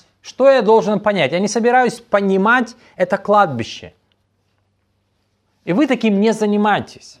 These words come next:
Возможно, когда вы сидите на диване, вдруг этот дух ностальгии пришёл, и вы вспомнили колбасу, которую вы потеряли, и теперь нет настоящей, и вы заплакали, какие были времена.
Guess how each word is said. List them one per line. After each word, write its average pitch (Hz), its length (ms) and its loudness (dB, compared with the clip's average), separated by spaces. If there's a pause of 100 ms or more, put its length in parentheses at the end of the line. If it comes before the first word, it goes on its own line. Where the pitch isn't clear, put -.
(720)
Возможно, 240 320 -2
когда 233 200 0
вы 220 80 0
сидите 226 360 -4
на 208 80 0
диване, 208 480 0
вдруг 208 240 -2
этот 175 260 -4
дух 220 240 -4
ностальгии 196 760 -2
пришёл, 214 560 -2
и 185 40 -2
вы 196 140 -2
вспомнили 208 880 -2 (560)
колбасу, 202 640 -2
которую 196 420 0
вы 185 120 0
потеряли, 185 720 -2 (1120)
и - 80 -10
теперь 202 300 -2
нет 196 260 0
настоящей, 185 1000 -4 (140)
и 180 60 -8
вы 202 120 0
заплакали, 196 840 0
какие 202 380 -4
были 202 220 -2
времена. 180 720 -4